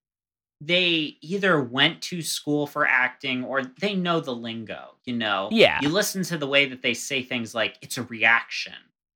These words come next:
Speaker 1: And
Speaker 2: Right.
Speaker 1: you're like, "Okay, these are people that know about performance art."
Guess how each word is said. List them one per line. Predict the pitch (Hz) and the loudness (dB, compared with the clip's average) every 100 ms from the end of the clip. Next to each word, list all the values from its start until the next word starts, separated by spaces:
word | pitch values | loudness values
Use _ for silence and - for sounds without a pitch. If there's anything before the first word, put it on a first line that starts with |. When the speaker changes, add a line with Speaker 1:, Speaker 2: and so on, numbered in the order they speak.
| _ - | _ 4
Speaker 1:
And | 143 | 8
Speaker 2:
Right. | 135 | 8
Speaker 1:
you're | - | 8
like, | 143 - | 4 4
"Okay, | 185 202 175 127 | 4 4 4 2
these | 156 226 | 2 2
are | 226 | -2
people | - 196 156 | -4 -4 -4
that | 139 - | -6 -4
know | 117 113 | -2 -2
about | 110 107 - | 4 4 4
performance | 139 - 240 269 113 98 - | -6 -4 0 2 2 -4 -8
art." | - - - | -10 -10 -20